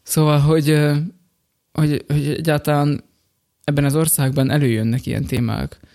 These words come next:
Ugye most áprilisban, most lesz a kitelepítésnek is ugye az évfordulója,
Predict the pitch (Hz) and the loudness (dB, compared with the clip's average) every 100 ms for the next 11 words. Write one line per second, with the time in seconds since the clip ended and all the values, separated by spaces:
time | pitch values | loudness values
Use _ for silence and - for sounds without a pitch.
0 | _ _ _ - 139 131 120 143 135 156 | _ _ _ -6 -2 0 0 -2 -2 -2
1 | 156 156 143 135 131 131 127 127 113 - | 0 0 0 0 0 0 0 0 -2 -8
2 | _ - - - - 139 143 139 131 - | _ -14 -12 -10 -6 -2 0 0 -2 -2
3 | 110 110 117 120 - 147 139 131 135 - | -2 -2 -4 -6 -8 -2 -2 0 -2 -2
4 | 135 135 - - - 135 131 135 - - | -2 -2 -4 -8 -4 -4 -2 -6 -6 -8
5 | 147 131 123 - - 139 - 139 139 135 | -4 -4 -2 -4 -2 -4 -2 -4 -2 -2
6 | 135 135 139 | -2 -2 -4